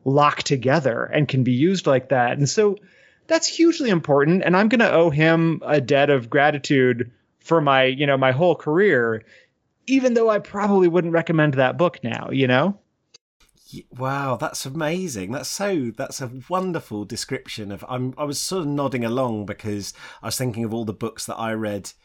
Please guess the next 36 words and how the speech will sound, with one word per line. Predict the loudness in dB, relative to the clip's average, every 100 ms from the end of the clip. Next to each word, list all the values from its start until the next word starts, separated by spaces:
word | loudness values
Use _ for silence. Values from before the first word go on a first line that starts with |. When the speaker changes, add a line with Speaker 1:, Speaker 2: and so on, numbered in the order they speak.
| _ _ _ -14
Speaker 2:
growing | -6 -2 -2 -4
up | -8 -10
that, | -10 -10 -12
um, | -14 -12 -12 -16 -20 -14
I | -8
had | -6 -6
sort | -6
of | -4
similar | -4 -2 -2 -2
exp-, | -4 -8 -10 -14 _
like, | -4 -2
those | 0 -2 -2
aha | -2 -2 0 0 0
moments, | -4 -10 -16 -18 -14 -14 -10
or | -8 -4 -4 -6
what | -4 -2
I | 0
sometimes, | -2 -2 -2 -2 -4 -4
speaking | -6 -6 -6
to | -6 -6
authors, | -6 -8 -12 -14 -14 -14
you | -12
know, | -12
'cause | -10
I've | -10 -10 -18 _ _
<laughs> | -20 -20 -16
recorded | -14 -12 -6 -4 -4 -4
so | -2 -2
many | 0 -2 -2
of | -4
these | -4 -6
interviews | -6 -8 -10 -10
now, | -10 -10
and | -10
it, | -14 -12
it, | -12 -12